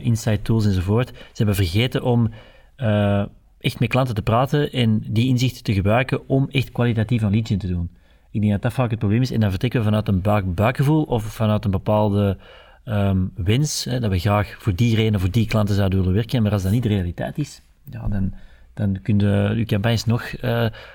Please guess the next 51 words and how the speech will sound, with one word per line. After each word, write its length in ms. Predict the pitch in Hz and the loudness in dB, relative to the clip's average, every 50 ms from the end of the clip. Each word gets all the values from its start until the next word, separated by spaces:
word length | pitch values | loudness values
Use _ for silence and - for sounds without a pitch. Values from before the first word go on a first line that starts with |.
| - - | -20 -20
zoveel 280 | _ - 117 104 113 104 | _ -2 0 0 2 2
bijsturen, 600 | 90 107 113 120 - - - 131 123 120 120 107 107 | 2 2 0 0 -2 -2 -2 0 0 2 2 2 2
nog 140 | 113 110 - | 2 0 -2
zoveel 280 | - 113 107 110 110 | -2 -2 0 0 0
extra 220 | 113 110 - - 110 | -2 -4 -4 -6 -8
assets 320 | 113 - - 117 - - | -6 -6 -6 -8 -6 -4
maken, 340 | 117 110 117 117 - 120 113 | -2 -2 -2 -2 -2 0 0
en 280 | 107 104 107 110 117 - | 2 2 2 2 0 -2
je 220 | - 143 117 110 | -4 -2 -2 0
copy 240 | - 120 110 - 110 | 0 0 0 0 2
nog 160 | 101 110 117 | 2 2 2
zoveel 260 | - - 127 113 110 | 0 0 0 2 2
bijsturen, 460 | 98 101 107 117 - - - 127 127 113 - - - - - | 2 2 0 0 0 -2 -2 -2 -2 -2 -6 -12 -20 -18 -6
dan 120 | - 117 101 | -4 -2 0
gaat 80 | 113 | 2
er 60 | 107 | 2
nooit 160 | 101 110 113 117 | 2 2 0 0
resultaat 420 | 107 98 98 92 - 95 101 - | -2 -2 -2 -2 -4 -4 -6 -6
halen. 240 | - 98 95 101 104 - - - - - - - - _ | -8 -10 -12 -12 -16 -20 -20 -20 -20 -20 -20 -20 -20 _
Dus, 340 | - 113 104 - - - - | -4 -4 -4 -4 -8 -12 -6
allee, 240 | - 131 120 107 - | -2 0 0 0 0
vind 160 | - 131 117 | 0 0 0
ik 60 | 110 | 0
toch 120 | 143 120 | 0 0
wel 140 | - 135 131 | 2 2 2
een 60 | 120 | 2
heel 100 | 113 123 | 2 2
belangrijke, 400 | 117 107 110 123 123 - 123 117 110 | 2 2 0 0 0 0 0 2 2
en, 80 | 104 104 | 2 2
en 100 | 107 101 | 2 2
daar 160 | 95 110 127 | 2 2 2
loopt 180 | 135 135 131 - | 2 0 0 -2
het 120 | 104 - | -4 -2
vaak 240 | - 107 101 87 - | -2 0 -2 0 0
mis, 160 | 113 127 107 | 0 0 0
hè. 100 | 98 123 - - - _ _ _ | -2 -6 -6 -10 -18 _ _ _
Daar 140 | - - 107 | -6 -4 -4
loopt 140 | 107 117 110 | -2 -2 -4
het 140 | 110 98 - | -6 -6 -6
vaak 220 | - 101 95 - | -6 -6 -4 -2
mis, 180 | 117 120 131 - | -2 -2 0 0
omdat 300 | 107 98 92 98 95 92 - - - - - - | 0 0 0 0 -2 -4 -6 -12 -20 -20 -14 -4
men 180 | - 107 98 95 | -2 0 2 2
daar 240 | 98 104 120 123 117 | 4 2 2 2 0
niet 140 | 113 110 - | -2 -2 -2
goed 120 | - 107 | -2 -2
genoeg 180 | - 123 110 104 | 0 0 2 2
heeft 220 | 104 95 92 - | 2 0 -2 -2
over 180 | 104 98 92 92 | -2 -2 0 0
nagedacht 380 | 92 110 131 143 151 135 - | 2 2 2 0 0 -2 -4
en, 340 | - - 123 127 143 143 131 | -4 -4 0 0 0 0 -2